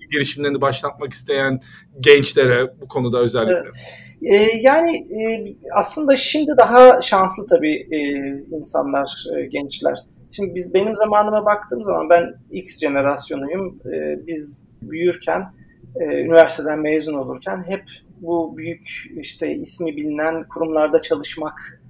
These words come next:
Speaker 2: e, vardı kafamızda. Bu çakılmıştı kafamıza.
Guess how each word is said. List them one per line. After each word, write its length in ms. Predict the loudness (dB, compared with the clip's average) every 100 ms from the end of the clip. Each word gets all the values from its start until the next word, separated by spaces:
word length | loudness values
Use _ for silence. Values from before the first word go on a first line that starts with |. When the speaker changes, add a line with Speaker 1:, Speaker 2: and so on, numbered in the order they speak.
| -4
Speaker 2:
e, 40 |
vardı 540 | -2 0 2 4 2 -2
kafamızda. 600 | -8 -6 -8 -4 -6 -6 -8
Bu 240 | -8 -6
çakılmıştı 640 | -8 -8 -6 -6 -8 -14
kafamıza. 500 | -16 -16 -16 -16 -18